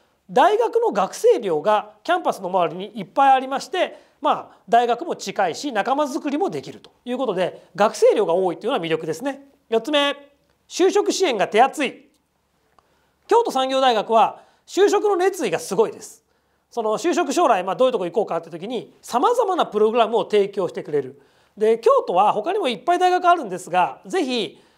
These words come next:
他の検討してる大学も調べてください。そうすると、京産大の熱意の差がわかると思うんですね。最後、五つ目、階段が多くて運動になる。えー、山の上の校舎なんでですね、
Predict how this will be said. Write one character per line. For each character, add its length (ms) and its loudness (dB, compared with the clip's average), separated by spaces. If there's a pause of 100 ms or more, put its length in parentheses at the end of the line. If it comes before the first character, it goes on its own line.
(120)
他 320 0
の 120 4
検 280 -2
討 220 0
し 40 -10
て 100 0
る 100 -2
大 220 2
学 220 -2
も 400 -2
調 300 2
べ 60 -8
て 100 -10
く 80 -16
だ 60 -12
さ 160 -12
い。 60 -20 (360)
そ 140 -2
う 40 -2
す 80 -2
る 120 -2
と、 320 2 (220)
京 180 -2
産 200 0
大 140 2
の 100 0
熱 400 -2
意 200 -16
の 120 -4
差 200 -2
が 100 0
わ 140 4
か 100 2
る 80 -4
と 80 -16
思 120 -20
う 20 -20
ん 40 -20
で 60 -20
す 100 -20
ね。 120 -14 (340)
最 220 0
後、 80 0
五 160 -6
つ 100 -8
目、 420 -2 (240)
階 200 2
段 180 2
が 140 4
多 180 0
く 80 -14
て 100 0
運 200 -2
動 160 0
に 80 -8
な 120 0
る。 520 4 (500)
え 300 2
ー、 60 -2
山 200 4
の 120 2
上 120 4
の 120 0
校 180 2
舎 100 -2
な 140 -4
ん 40 -10
で 60 -10
で 100 -6
す 120 -10
ね、 340 -2